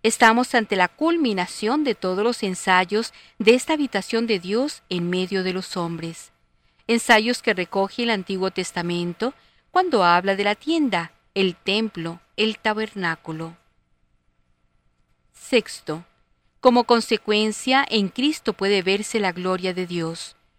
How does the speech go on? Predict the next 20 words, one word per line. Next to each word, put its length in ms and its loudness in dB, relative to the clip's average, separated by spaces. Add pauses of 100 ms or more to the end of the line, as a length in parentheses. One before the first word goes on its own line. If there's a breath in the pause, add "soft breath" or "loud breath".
(160)
una 220 6
visión 460 2
muy 200 2
próxima 640 0
a 60 2
la 100 0
fe. 280 -8 (680)
De 240 6
hecho, 340 -2
esta 240 0
visión 540 -4
de 80 0
la 100 2
gloria 520 -2 (280 soft breath)
solo 400 2
es 220 2
asequible 840 -4
a 100 4
los 180 0
creyentes. 800 -4